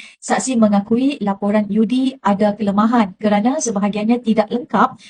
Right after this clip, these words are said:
ada juga yang tidak dikemas kini dalam sistem S S D M kerana kekangan masa S O P satu tiga tujuh. Saksi menyatakan proses penyediaan laporan bagi siasatan empat Ogos dua puluh dua puluh lima dan lima Ogos dua puluh dua puluh lima berbeza. Ada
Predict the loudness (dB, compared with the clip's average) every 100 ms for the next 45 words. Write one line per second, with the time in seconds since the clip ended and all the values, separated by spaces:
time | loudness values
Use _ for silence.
0 | _ 0 2 -2 -4 -2 -2 0 0 0
1 | -2 -2 -2 -4 -4 0 0 0 -10 _
2 | -2 0 0 -2 -4 0 -2 2 0 0
3 | 0 -4 -2 -2 0 0 0 2 4 4
4 | 2 -2 0 2 2 2 0 2 0 2
5 | -4 -4 -2 -2 0 -2 -6 -4 -6 -2
6 | -2 0 -2 -2 -4 -8 -10 -20 -14 -2
7 | -2 2 2 2 2 0 2 2 4 2
8 | 4 0 0 0 0 2 2 2 2 2
9 | 4 4 2 -14 _ _ _ 2 2 2
10 | 0 0 0 0 0 0 2 2 2 2
11 | 2 0 -2 -2 0 2 2 2 2 6
12 | 6 6 0 0 0 0 0 0 -2 -2
13 | -2 2 2 4 4 6 4 4 0 -2
14 | -4 -10 -2 0 4